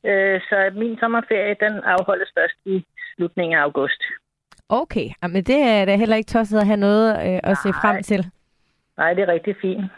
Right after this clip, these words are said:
Speaker 2: Mm.
Speaker 1: Nå,
Speaker 2: Maj-Britt, du
Speaker 1: men
Speaker 2: har et
Speaker 1: mit
Speaker 2: spørgsmål, ja.
Speaker 1: spørgsmål. Ja, jeg står nemlig, øh, i en situation, hvor jeg skal hæve nogle private investerede midler, og det er både enkelte aktier og fonde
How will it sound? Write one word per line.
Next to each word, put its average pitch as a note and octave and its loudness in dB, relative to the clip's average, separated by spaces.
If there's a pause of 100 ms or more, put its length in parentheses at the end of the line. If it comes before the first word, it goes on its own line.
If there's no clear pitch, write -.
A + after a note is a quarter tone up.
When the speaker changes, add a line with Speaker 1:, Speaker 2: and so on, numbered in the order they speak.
(120)
Speaker 2:
Mm. G3 6 (760)
Speaker 1:
Nå, G3+ 0
Speaker 2:
Maj-Britt, B3+ 0
du D4+ 2
Speaker 1:
men D4+ 2
Speaker 2:
har - 2
et B3 0
Speaker 1:
mit C#4+ -4
Speaker 2:
spørgsmål, D4 0
ja. A#3+ 2
Speaker 1:
spørgsmål. C4 -4 (360)
Ja, B3+ 4 (720)
jeg A#3+ 2
står C#4 0
nemlig, C4 0 (300)
øh, F3+ 2 (380)
i G3+ -6
en G3 -4
situation, A#3+ 0
hvor A3+ 2
jeg G3+ 0 (340)
skal F#3+ 2 (180)
hæve G3 2
nogle G#3 -2
private F#3+ 0
investerede G#3+ -2
midler, A3+ 2 (240)
og F#3 -4
det G#3 0
er G3 0
både E3+ 2 (120)
enkelte F3+ -4
aktier - -2
og - 0
fonde F#3+ 0